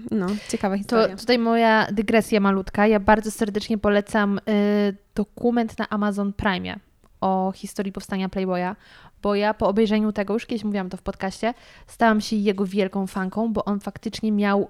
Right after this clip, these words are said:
Speaker 2: łeb.
Speaker 1: Mhm.
Speaker 2: On świetnie to zaplanował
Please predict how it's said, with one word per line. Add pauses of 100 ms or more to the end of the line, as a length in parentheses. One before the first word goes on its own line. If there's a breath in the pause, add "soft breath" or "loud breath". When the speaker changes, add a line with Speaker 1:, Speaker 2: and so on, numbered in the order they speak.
Speaker 2:
łeb. (400)
Speaker 1:
Mhm.
Speaker 2:
On
świetnie
to
zaplanował